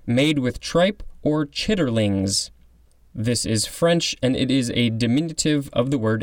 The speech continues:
andouille that we just read. Next, we have a prefix, A N D R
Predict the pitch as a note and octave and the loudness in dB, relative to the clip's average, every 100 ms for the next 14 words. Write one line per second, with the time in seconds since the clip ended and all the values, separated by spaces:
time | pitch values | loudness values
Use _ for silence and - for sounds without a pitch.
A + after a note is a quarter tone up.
0 | - A2+ A2+ B2 E3 G3+ F3+ C#3 C#3+ B2+ | 0 2 2 2 2 2 2 2 0 2
1 | B2+ C3 - G2 G2 F#2+ - - - - | -2 -2 -2 2 2 0 -10 -20 -20 -20
2 | - - - - - B2 C#3+ - C3 B2 | -20 -20 -20 -20 -4 2 2 0 0 2
3 | C3 B2 A#2+ - B2 - D#3 E3 B2 - | 4 4 4 2 0 0 -2 0 0 0
4 | - - - B2+ C#3+ - C3+ C3 B2 A2 | -4 -6 -2 2 2 2 0 2 0 -2
5 | A2 A2+ G#2 A2 C#3+ F3+ | 0 0 2 2 4 2